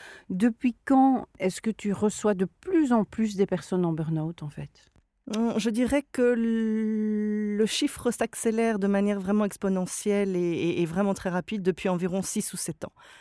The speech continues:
Speaker 2: Faut dire aussi qu'on parle vraiment du diagnostic et du vrai terme burn-out sans trop de honte depuis environ six ou sept ans, même si ça reste quand même chargé d'émotions.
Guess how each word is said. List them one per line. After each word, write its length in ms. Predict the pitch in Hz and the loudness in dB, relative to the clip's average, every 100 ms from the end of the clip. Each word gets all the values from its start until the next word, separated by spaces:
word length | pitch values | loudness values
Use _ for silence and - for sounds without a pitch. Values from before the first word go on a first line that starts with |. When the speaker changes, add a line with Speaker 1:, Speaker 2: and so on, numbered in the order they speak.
| _ | _
Speaker 2:
Faut 120 | - | -2
dire 140 | 185 185 | 2 2
aussi 240 | 175 220 | 2 0
qu'on 140 | 196 175 | 0 2
parle 220 | 175 165 | 2 2
vraiment 600 | 160 180 185 185 190 185 139 | 0 2 4 4 2 0 -4
du 120 | 156 | -6
diagnostic 640 | 139 180 180 170 - 190 160 | 2 2 2 0 -4 -4 -4
et 60 | |
du 100 | 147 | -2
vrai 160 | 147 156 | -2 -2
terme 260 | 160 156 | 0 0
burn-out 540 | 151 156 160 160 156 151 | 0 2 2 2 0 -2
sans 280 | - 170 156 | -2 -2 -2
trop 280 | - 175 | -2 -2
de 100 | 151 | 0
honte 220 | 156 160 156 | 0 0 0
depuis 260 | 151 - | -2 -2
environ 380 | 151 147 151 156 | -2 -2 -2 -2
six 300 | 147 175 151 | -2 -4 -4
ou 40 | |
sept 300 | 143 147 - | -4 -6 -2
ans, 160 | 175 247 - - - | 0 0 -4 -20 -4
même 120 | 165 | -4
si 120 | 151 | -2
ça 100 | - | -4
reste 220 | 156 156 - | -2 -2 -2
quand 60 | |
même 160 | 156 151 | -2 -2
chargé 360 | - 151 143 147 | -2 -2 0 2
d'émotions. 640 | 147 143 - 175 190 | 2 2 -2 -2 0